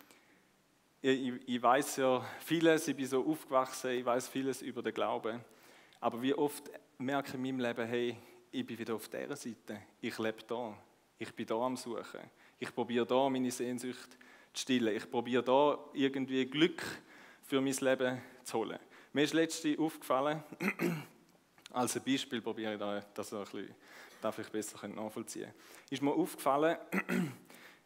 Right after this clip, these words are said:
ähm, beim Predigt vorbereiten, <laughs> ich gebe euch einen Einblick in meinen Arbeitsalltag, <laughs> ähm,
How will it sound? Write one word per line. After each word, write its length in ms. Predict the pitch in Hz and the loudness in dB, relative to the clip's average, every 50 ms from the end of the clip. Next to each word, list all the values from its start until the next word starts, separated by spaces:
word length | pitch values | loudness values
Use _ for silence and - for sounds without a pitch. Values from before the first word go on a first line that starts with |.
| - - | -4 0
ähm, 480 | 131 131 127 131 131 127 123 120 - - | 2 4 4 6 4 4 2 0 -2 -2
beim 160 | 143 131 123 | 0 0 2
Predigt 340 | 120 143 160 175 185 185 - | 4 4 4 6 4 2 -2
vorbereiten, 800 | - - - 170 170 170 165 151 151 131 107 104 - - 127 117 110 - - - | -6 0 4 6 6 6 6 6 6 6 6 4 0 -2 -4 -2 -2 -4 -8 -8
<laughs> 260 | - 143 131 123 117 - - - - - - - | -6 -4 -4 -4 -4 -6 -10 -14 -18 -18 -20 -18
ich 400 | 110 - - _ - - - - | -18 -18 -20 _ -20 -20 -16 -6
gebe 180 | - 123 117 117 | -4 0 2 4
euch 120 | 117 110 | 4 4
einen 120 | - 123 127 | 2 0 0
Einblick 280 | 127 127 123 120 - | 0 0 -2 -4 -2
in 80 | - 113 | -4 -4
meinen 140 | 110 107 110 | -2 0 0
Arbeitsalltag, 720 | 117 123 123 127 - - 120 117 117 117 - 120 113 120 - 104 - - - | 0 0 0 -2 -2 0 2 2 2 0 -2 -4 -4 -2 -2 -2 -2 0 0
<laughs> 180 | 180 131 - - - - - - - - - - - - - _ | -2 -2 -2 -6 -10 -12 -10 -10 -10 -12 -14 -16 -18 -18 -2 _
ähm, 360 | 135 135 135 143 143 139 135 | 8 8 10 10 8 6 4